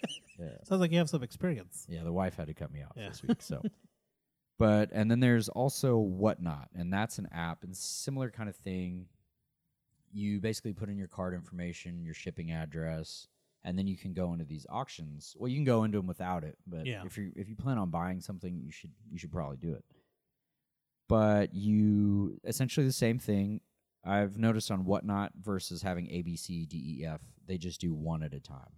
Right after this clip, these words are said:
Speaker 1: Okay, so you can't do multiple.
Speaker 2: Yeah, and then so in the app, uh, the seller can say, "Okay, I'm gonna give you guys one minute or two minutes," right?
Speaker 1: Oh, nice. Okay.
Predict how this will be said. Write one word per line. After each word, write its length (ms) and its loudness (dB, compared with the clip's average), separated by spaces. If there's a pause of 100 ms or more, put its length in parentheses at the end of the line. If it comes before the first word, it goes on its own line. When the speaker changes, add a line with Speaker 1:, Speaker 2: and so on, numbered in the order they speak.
(140)
Speaker 1:
Okay, 300 -4
so 140 -10
you 60 -10
can't 160 -8
do 100 -10
multiple. 400 -10
Speaker 2:
Yeah, 200 -6
and 220 0
then 140 0
so 540 2
in 160 0
the 160 -2
app, 440 -2 (160)
uh, 300 -6
the 100 -10
seller 560 2
can 240 -6
say, 380 -4
"Okay, 360 -2 (380)
I'm 80 -6
gonna 140 0
give 160 -2
you 80 0
guys 280 0
one 300 -2
minute 240 -6 (140)
or 160 -12
two 200 -8
minutes," 440 -10 (180)
right? 180 -4 (320)
Speaker 1:
Oh, 180 6
nice. 280 -2
Okay. 180 -10